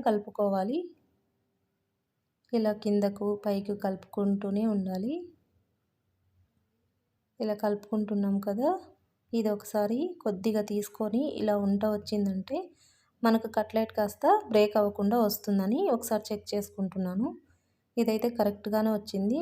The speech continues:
కానీ స్టవ్ ఆఫ్ చేసుకొని ఒకసారి కిందకి దింపుకొని ఇంకా కలుపుకుంటూనే ఉండాలి. ఇక్కడైతే నేను బటర్ పేపర్ తీసుకున్నాను. ఇక్కడైతే చేతితో తాకలేనంత వేడి ఉంది, అందుకని నేను ఇక్కడ బటర్ పేపర్ తీసుకున్నాను కదా, ఇందులోకి వేసుకొని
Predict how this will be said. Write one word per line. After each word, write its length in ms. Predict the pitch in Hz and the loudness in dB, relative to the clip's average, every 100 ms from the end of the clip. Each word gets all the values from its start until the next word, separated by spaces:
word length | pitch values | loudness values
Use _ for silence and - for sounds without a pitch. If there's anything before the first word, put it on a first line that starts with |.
| 349 | 0
కానీ 240 | 226 226 247 240 233 | 2 4 2 -2 -6
స్టవ్ 260 | - 220 220 | 0 2 2
ఆఫ్ 120 | 220 - | 0 -2
చేసుకొని 340 | 214 - 269 247 | -8 -2 0 0
ఒకసారి 280 | - 208 208 | 0 -2 0
కిందకి 280 | 214 202 208 196 | -2 0 0 -2
దింపుకొని 420 | 190 190 220 240 208 | -4 -6 -2 0 2
ఇంకా 160 | 214 214 | 0 -2
కలుపుకుంటూనే 640 | 190 185 - 196 202 208 208 | -4 -4 -6 -2 0 0 0
ఉండాలి. 360 | 190 180 208 330 - _ _ _ - _ - - 247 | -2 -4 -6 -6 -10 _ _ _ -20 _ -20 -4 0
ఇక్కడైతే 380 | 240 240 240 277 | 4 4 6 6
నేను 140 | 254 208 | 6 4
బటర్ 240 | 202 214 240 | 2 0 0
పేపర్ 240 | 233 226 214 | -2 -2 -4
తీసుకున్నాను. 560 | 202 - 208 196 240 403 - _ _ _ _ _ _ _ _ _ _ _ _ _ _ _ _ | -4 -2 0 2 2 0 -6 _ _ _ _ _ _ _ _ _ _ _ _ _ _ _ _
ఇక్కడైతే 520 | 240 233 226 220 220 277 | -2 0 2 2 4 6
చేతితో 380 | 254 220 220 226 226 | 6 4 2 0 4
తాకలేనంత 580 | 208 208 208 208 196 202 190 | 4 4 4 4 2 0 -2
వేడి 220 | 196 202 202 | 0 2 2
ఉంది, 240 | 190 302 415 349 - - 226 | 2 2 2 0 -8 -2 4
అందుకని 360 | 226 233 226 269 | 6 6 4 6
నేను 160 | 233 208 | 4 4
ఇక్కడ 160 | 220 202 | 0 2
బటర్ 240 | 202 208 220 | 0 0 2
పేపర్ 240 | 226 214 220 | 2 2 -2
తీసుకున్నాను 460 | 208 - 208 202 196 | -2 -2 0 2 2
కదా, 140 | 240 320 - | 0 0 2
ఇందులోకి 340 | 214 214 214 208 | 2 4 2 2
వేసుకొని 480 | 202 202 - 220 | 0 -2 -2 0